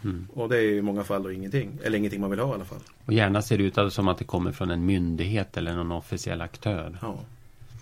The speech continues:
Speaker 1: Vi har ju några kända så här bolagsupplysningen,
Speaker 2: Mm.
Speaker 1: till exempel, som har rott hem en hel del pengar, tyvärr.
Speaker 2: Mm, precis.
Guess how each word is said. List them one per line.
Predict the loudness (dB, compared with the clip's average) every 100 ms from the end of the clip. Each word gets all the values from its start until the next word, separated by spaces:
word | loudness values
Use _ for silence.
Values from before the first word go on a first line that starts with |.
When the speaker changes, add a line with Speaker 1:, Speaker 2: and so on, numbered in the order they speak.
| -14
Speaker 1:
Vi | -4
har | 0
ju |
några | 0 2
kända | 2 2 0
så | -2
här | -4
bolagsupplysningen, | 0 2 2 0 -2 -2 0 0 0 -6 -8 -10 -14 -6
Speaker 2:
Mm. | -2 -2 -2 -8 -10 -12
Speaker 1:
till | -10
exempel, | -10 -10 -12 -12 -10
som | -10 -10 -12 -20 -20 -20 -20 -20
har | 2 6
rott | 6 6
hem | 4 6
en | 4
hel | 4
del | 2 0
pengar, | -2 -2 -2 -4 -6
tyvärr. | -4 -2 -4 -10 -8
Speaker 2:
Mm, | -6 -4 -8 -16 -12
precis. | -8 -8 -8 -10